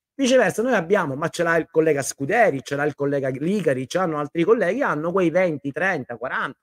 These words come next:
cinquanta, cento, che pu-, che per simpatia, antipatie, senza conoscerci, ci prendono di mira e ci insultano, ma ci sta, ci sta. Poi ci sono altri, altre categorie, ci sono quelli che purtroppo, eh,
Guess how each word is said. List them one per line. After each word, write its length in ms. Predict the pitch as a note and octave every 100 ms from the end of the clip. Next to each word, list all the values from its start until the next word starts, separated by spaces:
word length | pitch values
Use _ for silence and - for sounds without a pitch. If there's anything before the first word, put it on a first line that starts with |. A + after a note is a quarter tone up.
| _
cinquanta, 600 | A2 C3 G#3 G3 D3 -
cento, 500 | - G#3 D3+ C3 C3 - - - _
che 160 | - B3+
pu-, 160 | C#4+ B3+
che 220 | - E3+ - _
per 140 | - F3
simpatia, 680 | - F3+ C#3+ C3+ B2+ F#3 C#3+
antipatie, 600 | B2 C3+ B2+ C#3 G3 D#3+
senza 340 | D#3+ C#3+ D3+
conoscerci, 840 | C#3+ D#3 G3+ - - C#3 - C#3 - _ _
ci 200 | - C4
prendono 420 | A3+ E3+ F3+ C4
di 140 | D4+ C4
mira 240 | F#3+ E3
e 80 | C#3
ci 160 | - B2+
insultano, 500 | A#2 B2 C3+ A#3+ C4+
ma 140 | D4
ci 160 | - -
sta, 420 | - G3+ C#3 D#2+ _ _
ci 140 | - D3+
sta. 360 | - G3 F3 - _ _
Poi 200 | C#4+ D4
ci 120 | -
sono 260 | E3 G3 D3+
altri, 400 | G3+ F3 C#3 C3+
altre 320 | D#3 D3 D3+
categorie, 880 | D3+ D3+ C#3+ D3 F#3+ F#3+ C3 - _
ci 100 | -
sono 240 | D#3 F#3+ D3
quelli 720 | F3 G3 G3 E3+ C3+ - _
che 140 | - C#3+
purtroppo, 800 | D3+ C3+ F#3+ F#3+ - D3+ B2+ - _
eh, 720 | C3 C3+ B2+ A#2+ B2 A#2+ G2+